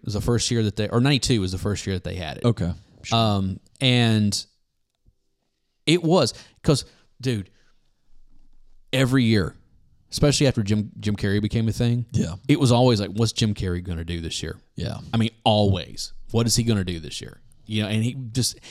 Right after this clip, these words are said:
Speaker 1: and Will Smith would have some of the funniest acceptance speeches, uh, you know, just,
Speaker 2: Now,
Speaker 1: and
Speaker 2: now he's just walking around slapping
Speaker 1: I know,
Speaker 2: people.
Speaker 1: but it was just one of those things where, and there was always, and they, they always had these weird, you know, like, the,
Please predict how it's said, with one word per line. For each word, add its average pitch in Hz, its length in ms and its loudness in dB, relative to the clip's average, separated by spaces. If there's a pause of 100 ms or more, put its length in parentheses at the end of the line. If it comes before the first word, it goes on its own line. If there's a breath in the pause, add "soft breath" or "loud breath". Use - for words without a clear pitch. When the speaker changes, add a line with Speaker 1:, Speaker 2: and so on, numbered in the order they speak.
(180 loud breath)
Speaker 1:
and 117 160 4
Will 156 140 6
Smith - 520 2 (180)
would 127 100 2
have 123 160 2
some 127 200 2
of 104 40 0
the 98 80 -6
funniest 143 720 2
acceptance 120 500 -2
speeches, - 640 -6
uh, 117 140 -2
you 123 100 0
know, 117 180 4
just, 110 440 0 (760 loud breath)
Speaker 2:
Now, 285 200 4
Speaker 1:
and 151 120 8
Speaker 2:
now 294 160 4
he's 254 180 4
just 190 160 0
walking 147 320 2
around 123 200 2
slapping 123 320 2
Speaker 1:
I 151 120 6
know, 143 200 6
Speaker 2:
people. 131 100 0
Speaker 1:
but 160 120 4
it 185 60 6
was 175 120 4
just 196 140 -2
one 226 80 4
of 220 60 6
those 185 100 4
things 175 160 4
where, 151 140 2
and 156 240 2
there 160 80 6
was 156 100 4
always, 180 260 4
and 156 160 0
they, 170 100 2
they 196 180 -2
always 214 220 2
had 185 160 2
these 156 180 -2
weird, 127 460 2
you 113 100 0
know, 107 100 4
like, 104 180 0
the, 101 160 -8